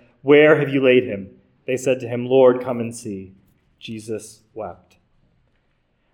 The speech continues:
Notice there's empathy in the Jews. Uh, the Jews is a catch-all phrase in John's gospel, but it's at the same time a nuanced phrase. Sometimes it refers to the leadership of Israel that was antithetical to Jesus, but often it refers to all Israelites, and we see here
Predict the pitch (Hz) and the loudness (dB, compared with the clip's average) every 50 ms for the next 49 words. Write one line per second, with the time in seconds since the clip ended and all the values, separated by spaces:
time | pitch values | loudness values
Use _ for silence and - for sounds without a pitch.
0 | _ _ - 151 156 175 175 170 - - - 147 143 - - - 185 175 - 202 | _ _ 0 2 4 4 4 2 -2 -4 -4 -4 -4 -4 -4 -4 -4 -2 -2 -4
1 | 196 196 - 208 208 - - 147 143 147 151 151 147 - - _ - 117 131 127 | -6 -4 -4 -4 -4 -6 -6 -6 -4 -4 -4 -6 -8 -12 -16 _ -10 -4 0 0
2 | 131 139 110 123 139 143 160 180 208 233 208 - - - - _ _ _ _ _ | 0 0 -2 -4 -2 0 2 2 0 -2 -6 -12 -16 -20 -20 _ _ _ _ _
3 | _ _ _ _ - 117 117 113 - - - - 131 147 139 139 135 139 170 185 | _ _ _ _ -14 -12 -12 -12 -12 -14 -16 -8 -2 -2 -2 -2 0 0 0 2
4 | 190 196 - 160 143 139 127 - - 151 151 151 - 185 165 165 165 165 165 160 | 2 2 0 -2 -6 -6 -8 -10 -10 -10 -10 -6 -4 -2 0 0 0 0 -2 -2
5 | 160 170 170 151 135 147 147 143 139 143 135 135 139 135 - - 139 135 147 156 | 0 -2 -2 -4 -8 -10 -10 -6 -4 -4 -4 -4 -6 -8 -6 -2 0 0 0 -2
6 | - - - 190 202 208 - - - _ _ _ _ _ _ - 139 135 135 135 | -4 -6 -4 -2 -2 -2 -4 -8 -18 _ _ _ _ _ _ -6 -4 -4 -4 -4
7 | - 147 135 - - 131 - 170 165 170 165 160 165 160 156 151 160 160 165 185 | -6 -8 -8 -10 -12 -14 -8 -8 -6 -6 -6 -6 -8 -6 -6 -6 -8 -4 -2 0
8 | 196 180 165 143 123 110 - - - - 123 113 110 104 - - 156 160 180 180 | 0 2 0 0 -2 -4 -8 -12 -12 -8 -8 -6 -8 -8 -8 -6 -6 -6 -6 -6
9 | - 165 160 160 160 160 160 143 151 - 147 143 127 135 - 143 143 147 160 180 | -8 -10 -8 -8 -8 -8 -8 -8 -10 -8 -8 -10 -12 -10 -8 -6 -2 -2 0 -2
10 | 180 175 - - - - 147 139 131 127 127 - - _ _ - 127 117 127 139 | -2 -4 -8 -14 -16 -12 -10 -10 -10 -10 -12 -14 -20 _ _ -14 -8 -4 -2 -2
11 | 156 170 160 170 170 - - 156 147 143 160 156 - - 156 165 165 151 135 120 | 0 -2 -2 -2 -4 -4 -4 -4 -4 -4 -4 -6 -6 -6 -6 -4 -4 -4 -4 -6
12 | 120 - 135 127 131 127 - - 139 156 175 170 175 170 160 147 131 - 151 160 | -8 -8 -8 -10 -10 -10 -8 -4 -4 -4 -4 -4 -6 -8 -10 -12 -12 -12 -10 -10
13 | 165 156 - 202 196 - - - 123 113 - - 135 139 139 170 160 139 - 131 | -10 -8 -8 -10 -10 -10 -10 -10 -10 -10 -8 -8 -10 -8 -8 -8 -8 -8 -8 -10
14 | 127 - 139 139 147 165 156 160 - 139 123 - 143 147 156 160 151 160 156 147 | -10 -10 -6 -4 -4 -4 -4 -6 -8 -10 -8 -6 -4 -2 -2 -2 -2 -4 -6 -8
15 | 156 160 156 156 156 165 185 180 - 151 143 139 139 135 139 - 170 170 160 135 | -8 -8 -6 -4 -4 -4 -4 -4 -6 -10 -12 -12 -12 -14 -12 -12 -12 -12 -12 -12
16 | 151 185 196 165 147 151 151 - | -8 -4 -2 -2 -2 -2 -4 -8